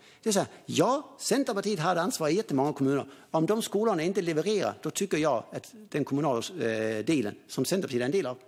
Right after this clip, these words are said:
har ett stort ansvar. Om det händer i Malmö, där Socialdemokraterna styr, ofta med Vänsterpartiets stöd, då tycker jag de har ett stort ansvar. Om det är en fristående skola, då tycker jag att de har ett stort ansvar. Det här är inte jättesvårt. De som har ansvar har ett ansvar.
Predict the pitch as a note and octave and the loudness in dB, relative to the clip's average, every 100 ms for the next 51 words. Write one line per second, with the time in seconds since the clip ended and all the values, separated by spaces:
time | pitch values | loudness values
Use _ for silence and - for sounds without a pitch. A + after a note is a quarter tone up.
0 | - - G2+ - E3+ - D#4 A#2+ G#2+ - | -10 -4 -2 -2 -2 0 -2 -2 -6 -10
1 | - - F#3 F3 D3+ F3 D3 F#3 C4+ F#3+ | -20 0 2 4 4 2 2 2 0 -2
2 | D3+ D#3 D#3 C#3+ A#3+ A#3+ C#3+ C#3+ C#3 C3 | -2 -4 -2 0 0 -2 -2 -2 0 -2
3 | - E3 - - - C4 - F3 D#3 G3+ | 0 -2 -2 -14 -4 -4 0 0 2 0
4 | - - C3+ C3+ - E3+ G#2+ - - - | -2 -2 0 0 2 2 0 -4 -20 -20
5 | - A#2+ C3+ D#3 D#3 E3+ F3 C3 C#4 E4+ | -12 -2 0 2 2 0 -6 0 2 2
6 | - A#2 - C#3 A#2+ A#2+ - G#2+ - - | 0 -4 -2 -2 0 -2 -2 -8 -8 -20
7 | - F3+ F#3+ G3 - A#3 - F3 D3+ - | -4 0 2 0 0 -4 0 0 0 0
8 | F#3 B3+ - - - B2 C#3 E3 - C#4+ | 0 0 -4 -12 -4 -2 0 -2 0 0
9 | E4+ B2 - D3 B2+ C3 A#2 - - - | 2 -2 -2 0 0 0 -2 -4 -18 -4
10 | A3 A3+ A#3+ A#3 A3+ G#3+ A#3 A#3 D#3 - | 0 2 4 2 2 2 0 -2 -6 0
11 | C#3+ - - B2+ A#2 A3 A3+ G#3 F3+ G#3+ | 0 -2 -12 -2 2 2 2 0 2 2
12 | D#3+ A3 - C3 A#2 F#3 E3+ A3 - - | 2 0 0 0 2 2 2 0 0 -2
13 | - | -4